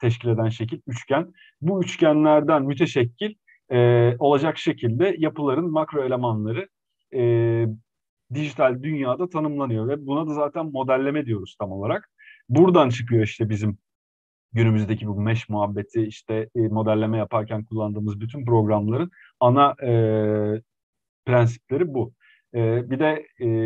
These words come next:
mesh üzerine çalışmayan programlar var. Şimdi o konuda uzman oldu-, olmadığım için çok fazla oraya atmayayım topu ama, e, mesela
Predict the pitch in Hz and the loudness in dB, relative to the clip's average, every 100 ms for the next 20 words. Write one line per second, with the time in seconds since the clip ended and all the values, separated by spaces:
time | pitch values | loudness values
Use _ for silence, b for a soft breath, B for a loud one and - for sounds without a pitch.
0 | 113 113 113 117 _ - 131 120 139 139 | 0 -2 -4 -8 _ -10 -8 -6 -4 -4
1 | 143 139 135 120 104 107 104 104 107 110 | -6 -8 -4 -2 0 0 0 -2 -2 0
2 | 156 - 127 123 135 127 139 113 123 123 | -2 -4 -4 -4 -2 -4 -4 -2 0 0
3 | 123 135 - 127 127 131 123 120 117 139 | -2 -6 -6 -4 -2 0 0 0 -4 -8
4 | - 135 123 120 117 120 117 127 120 120 | -12 -14 -4 -4 0 2 2 2 -2 0
5 | 117 123 123 123 - 113 101 104 151 170 | 4 4 4 2 -2 -6 -4 -4 0 2
6 | 151 349 B B B - 120 117 120 139 | 0 -2 B B B 2 4 6 4 0
7 | 131 139 151 165 | -2 2 2 2